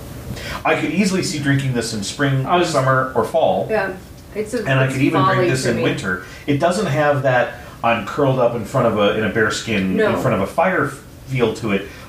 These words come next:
Speaker 2: But
Speaker 1: But
Speaker 2: this,
Speaker 1: the
Speaker 2: this, it struck me as very spring. I mean, I can see where you say it can, it can be an all-season thing,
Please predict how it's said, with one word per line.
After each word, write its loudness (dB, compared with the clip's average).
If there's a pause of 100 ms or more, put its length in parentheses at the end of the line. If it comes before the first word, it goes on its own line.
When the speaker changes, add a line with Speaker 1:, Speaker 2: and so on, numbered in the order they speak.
(800)
Speaker 2:
But -
Speaker 1:
But 2
Speaker 2:
this, 0
Speaker 1:
the 4
Speaker 2:
this, 0
it 2
struck 0
me 2
as 2
very 2
spring. -4
I -2
mean, 2
I 4
can -2
see -4
where 2
you 0
say 2
it -2
can, -2
it 2
can -2
be 2
an -2
all-season 0
thing, 0